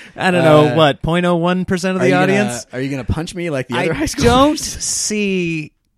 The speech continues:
Speaker 1: any point of tap <laughs> dancing. It's one of
Speaker 2: Well
Speaker 1: those things that I, when I would see it on T V or something, I'd be like,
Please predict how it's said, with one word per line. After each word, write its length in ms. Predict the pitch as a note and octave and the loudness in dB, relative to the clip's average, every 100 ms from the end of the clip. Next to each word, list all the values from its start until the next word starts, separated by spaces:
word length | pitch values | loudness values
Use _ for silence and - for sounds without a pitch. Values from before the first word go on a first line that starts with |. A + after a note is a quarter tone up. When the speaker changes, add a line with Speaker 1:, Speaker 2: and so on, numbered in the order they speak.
| _ - - _ _ | _ -16 -16 _ _
Speaker 1:
any 240 | F3+ F#3 E3 | -4 -4 -4
point 480 | - D3+ C3 A2+ - | -4 -4 -4 -6 -10
of 160 | B2+ | -12
tap 280 | - B2 A2 | -6 -6 -6
<laughs> 0 | |
dancing. 580 | A2 G2+ - - A#2+ C#3 | -6 -8 -10 -8 -2 -2
It's 200 | D3+ D3 | -2 -6
one 140 | G3 A3+ | -4 -2
of 40 | |
Speaker 2:
Well 80 | G#3+ | -2
Speaker 1:
those 120 | G3 | -4
things 320 | - F3 F3 D3+ | -6 -10 -8 -10
that 140 | D#3+ | -8
I, 180 | D3+ D3+ - - - | -6 -6 -10 -20 -20
when 260 | - E3+ D#3+ | -8 -6 -6
I 120 | D3 | -6
would 160 | D3 C#3 | -6 -6
see 280 | - F3+ F#3 | -8 -4 -4
it 100 | - | -4
on 240 | E3 D#3+ | -8 -8
T 220 | - D3+ | -8 -8
V 240 | C#3+ D3+ D#3 | -6 -4 -4
or 80 | |
something, 540 | C#3 D#3 D3 D3+ D#3 D3 _ _ - | -4 -6 -8 -8 -10 -12 _ _ -8
I'd 200 | D3+ D3 | -8 -4
be 80 | D#3 | -2
like, 280 | D3 C#3+ | -2 -4